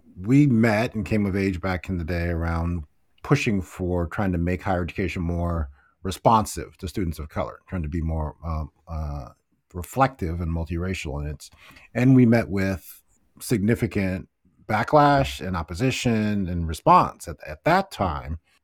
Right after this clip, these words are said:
including from people who've gone on to great <laughs> fame, <laughs> such as Peter Thiel, um, and, and they created the,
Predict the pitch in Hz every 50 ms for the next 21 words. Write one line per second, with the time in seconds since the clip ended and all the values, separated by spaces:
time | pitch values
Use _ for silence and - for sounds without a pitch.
0 | _ _ - - 85 - - 165 175 143 113 87 101 98 95 95 - 98 87 82
1 | 85 87 87 87 85 82 80 80 73 73 85 82 82 80 - - - - - -
2 | - - - - 143 - - - 143 143 156 123 98 92 98 123 175 - - -
3 | - 175 147 - - - 143 - - - 147 135 113 113 98 87 - 117 104 95
4 | 95 95 104 131 151 160 - 107 101 101 101 95 92 90 92 95 92 - 90 104
5 | 98 92 92 92 90 73 92 92 92 87 82 - _ - - - _ _ _ _
6 | _ - - 101 87 - - - 127 113 98 98 101 104 104 107 104 95 82 90
7 | 95 90 90 85 85 87 85 80